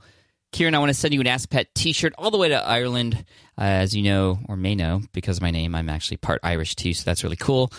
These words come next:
Hope to visit there one day, but for now, I'm just gonna have to send the shirt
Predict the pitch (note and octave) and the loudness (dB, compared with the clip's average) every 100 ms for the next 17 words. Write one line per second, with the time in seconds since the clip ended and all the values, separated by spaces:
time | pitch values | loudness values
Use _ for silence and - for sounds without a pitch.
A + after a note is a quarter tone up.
0 | - - E3+ A#2+ G#2+ A2 G#2+ F#2 E2+ F2+ | -6 -6 -2 -2 0 0 -2 -2 -2 -2
1 | F2+ F2+ F2+ F2 G#2+ G#2+ G2+ F#2+ F#2 F#2+ | -2 -2 -2 -4 -2 0 0 -2 -2 -2
2 | F#2+ - E2+ - G2+ G2 F2 - A2 G2+ | -2 -4 -4 0 0 0 -2 -2 0 0
3 | - | -2